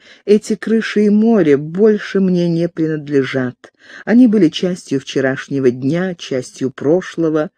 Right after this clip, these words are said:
На комнатах, откуда вынесли наши пожитки, уже лежала печать пустоты. У номера был какой-то голодный вид,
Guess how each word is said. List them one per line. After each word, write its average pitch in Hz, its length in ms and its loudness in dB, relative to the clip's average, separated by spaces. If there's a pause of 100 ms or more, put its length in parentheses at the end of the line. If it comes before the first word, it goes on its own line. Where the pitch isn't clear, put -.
(540)
На 165 300 0
комнатах, 165 640 0 (220)
откуда 156 560 -2
вынесли 151 480 -2
наши 139 340 -2
пожитки, 156 680 -2 (220)
уже 202 220 2
лежала 214 440 -2
печать 196 500 -6
пустоты. 170 800 -6 (260)
У 202 140 4
номера 214 640 4 (260)
был 208 220 2
какой-то 240 400 -2
голодный 220 880 2
вид, 196 480 0